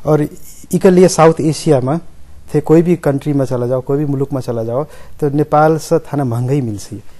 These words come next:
तो India में कोई example है, भारत में एमटीएनएल की सेवा है, मन लागे अब पाँच सौ रुपया महीना के लागे बिकी, है ना? लेकिन वो कोई लेवा को नहीं, क्योंकि बिको quality को नहीं, है ना? बिमा वो इंटरनेट काम ही को नहीं करा, तो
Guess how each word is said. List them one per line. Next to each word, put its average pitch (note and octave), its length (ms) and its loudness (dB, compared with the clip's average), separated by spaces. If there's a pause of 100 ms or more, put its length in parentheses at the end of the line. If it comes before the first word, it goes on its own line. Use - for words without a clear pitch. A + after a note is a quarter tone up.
(280)
तो D3 60 2
India E3+ 380 6
में D3+ 80 2
कोई C#3+ 160 2
example A#2+ 340 -2
है, B2 200 -2
भारत A#2+ 400 -4
में C3 140 -4 (420)
एमटीएनएल F#3 520 4
की D#3 120 -2
सेवा A2+ 320 -2
है, G#2 160 -12 (440)
मन C#3+ 80 2
लागे D#3 200 6
अब D#3 220 2
पाँच D3 200 4
सौ D3 140 0
रुपया C#3+ 440 0 (100)
महीना B2 320 -4
के A2+ 80 -10
लागे G#2 280 -8
बिकी, G#2 240 -12
है A2 80 -16 (400)
ना? D#3 80 0
लेकिन F3+ 260 4
वो E3+ 160 2
कोई F3+ 180 6
लेवा D3+ 280 8
को B2 160 0
नहीं, A#2 200 -2 (320)
क्योंकि E3+ 220 0
बिको D#3 200 2
quality C#3 400 2
को A2+ 120 -6
नहीं, G#2 180 -8 (600)
है B2 100 -8
ना? C3+ 80 -4
बिमा C#3 320 2 (100)
वो C#3+ 120 4
इंटरनेट D3+ 480 0
काम C#3 220 2
ही D3 60 6
को C3+ 100 -2
नहीं A2 120 -2
करा, A2 200 -8 (420)
तो B2+ 260 0